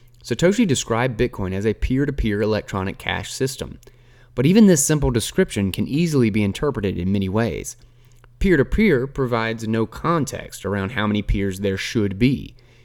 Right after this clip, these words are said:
Cash provides no context around what the speed or cost of transactions should be.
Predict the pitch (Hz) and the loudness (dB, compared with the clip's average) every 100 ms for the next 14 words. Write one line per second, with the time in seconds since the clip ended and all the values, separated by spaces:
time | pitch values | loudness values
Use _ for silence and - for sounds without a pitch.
0 | _ - - 95 95 151 - - 104 107 | _ -8 -2 0 0 -4 -8 -2 0 2
1 | 110 98 110 110 - 104 104 110 117 - | 2 0 -2 -2 -4 -4 -4 -2 -4 -4
2 | - 117 120 123 - 131 - - 147 147 | -6 -2 0 0 -2 -6 -6 -4 -4 -2
3 | 131 131 - 196 - - - - - - | -4 -2 0 2 0 -8 -16 -20 -12 -8
4 | 101 113 98 95 90 80 85 82 - 87 | -4 -2 0 0 -2 -4 -8 -8 -8 -8
5 | 113 71 - | -6 -8 -10